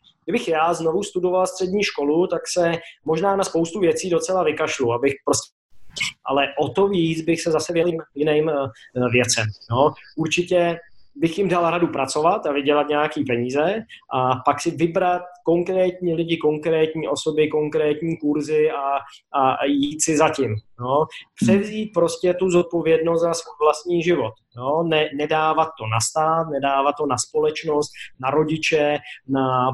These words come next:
partnery, na lidi okolo sebe, no, ale převzít autenticky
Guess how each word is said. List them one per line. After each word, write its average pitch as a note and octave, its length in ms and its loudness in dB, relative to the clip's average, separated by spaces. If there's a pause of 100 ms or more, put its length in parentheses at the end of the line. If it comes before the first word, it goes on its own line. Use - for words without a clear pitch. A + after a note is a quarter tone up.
partnery, D3+ 500 2
na C#3+ 100 0
lidi C#3+ 220 2
okolo C#3 420 0
sebe, C3 240 -4 (260)
no, B2 80 -8
ale C#3 340 2
převzít F3 600 -2 (280)
autenticky D#3+ 1000 0